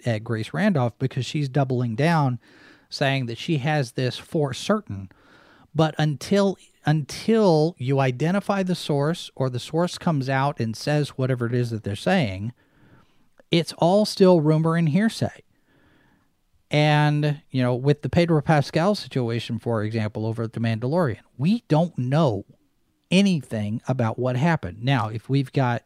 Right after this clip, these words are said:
like I said over on Ranker Pit the other day, you know, if Grace Randolph says, "I have sources inside Lucasfilm who are telling me X," and Doomcock and Midnight's Edge, they both, you know, they come out and they say, "Well, we've got sources inside Lucasfilm telling us X."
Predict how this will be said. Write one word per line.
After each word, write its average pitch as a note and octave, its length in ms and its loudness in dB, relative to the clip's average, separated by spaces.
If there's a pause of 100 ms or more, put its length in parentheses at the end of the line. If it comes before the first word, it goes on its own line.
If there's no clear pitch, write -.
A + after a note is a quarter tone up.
like A#2+ 180 -2
I D#3 120 2
said C#3+ 200 0
over B2+ 240 -2
on B2 140 -2
Ranker D3+ 260 -6
Pit A2 220 -10
the G2+ 100 -8
other F#2 220 -8
day, F#2 220 -12 (680)
you A2 100 -2
know, G#2+ 180 -2
if A2+ 140 -4
Grace D#3+ 380 0
Randolph E3+ 480 2
says, C#3+ 500 2
"I C#3 120 2
have C#3 240 0
sources D3+ 420 -4
inside C3+ 380 -2
Lucasfilm C3+ 580 -2
who A#2+ 80 0
are A#2 80 0
telling B2+ 320 -2
me B2 160 0
X," - 400 -8 (640)
and B2 220 -2
Doomcock E3 500 4
and C3 100 0
Midnight's D3 380 -2
Edge, D3 300 0
they C#3+ 140 0
both, D3 340 -2
you C3 260 -6
know, A#2+ 100 -4
they C3+ 160 -2
come D#3 200 0
out C#3+ 160 0
and C3+ 80 -2
they C3 100 0
say, B2 220 -2
"Well, A2+ 160 -4
we've F3+ 240 2
got D3+ 220 2
sources D3 380 -2
inside C#3+ 380 0
Lucasfilm C3+ 560 -4
telling C3 300 -2
us A#2+ 160 -4
X." - 340 -14